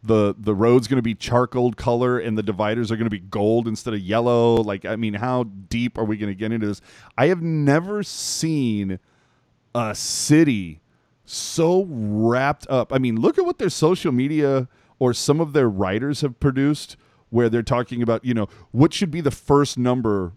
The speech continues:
retired by the, so, bitch, three years and you're already talking about retiring a number? Are you kidding me?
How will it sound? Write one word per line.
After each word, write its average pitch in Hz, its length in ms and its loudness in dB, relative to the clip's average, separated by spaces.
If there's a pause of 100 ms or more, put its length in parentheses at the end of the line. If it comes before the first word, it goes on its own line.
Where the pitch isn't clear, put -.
retired 110 800 -2 (460)
by 104 160 0
the, 98 120 -8 (320)
so, - 120 -6 (200)
bitch, 285 500 6 (380)
three 311 460 0
years 240 480 0
and 240 80 -4
you're 180 140 4
already 240 180 -4
talking 233 320 0
about 220 180 0
retiring 190 720 0
a 143 120 0
number? 127 720 -2 (420)
Are 139 80 -4
you 139 300 -4
kidding 240 520 -2
me? 427 140 -4